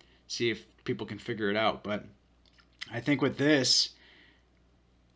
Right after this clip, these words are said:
I think what I'll call it from this point forward is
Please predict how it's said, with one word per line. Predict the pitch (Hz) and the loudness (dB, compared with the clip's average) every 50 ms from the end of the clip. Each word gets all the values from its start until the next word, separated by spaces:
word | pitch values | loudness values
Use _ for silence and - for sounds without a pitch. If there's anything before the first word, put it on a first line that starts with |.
| - | -10
I | - 113 117 | -6 -6 -6
think | - - 143 151 165 - | -2 0 0 0 2 0
what | 156 120 120 120 120 113 - - _ - | 0 0 0 2 0 -2 -2 -8 _ -16
I'll | - 107 101 107 107 107 107 - | -14 -10 -8 -8 -8 -8 -10 -10
call | - - 113 107 120 131 | -8 -2 0 2 2 2
it | 151 - - - | 0 -2 -6 -8
from | - 123 113 | -8 -8 -6
this | 113 117 104 | -4 -6 -6
point | - - - 123 117 107 - | -6 -6 -4 -4 -4 -4 -4
forward | 117 110 113 123 135 151 139 | -4 -2 0 0 2 2 2
is | 120 107 107 107 107 107 110 113 104 - - - | 2 2 4 2 2 0 -2 -2 -4 -4 -4 -6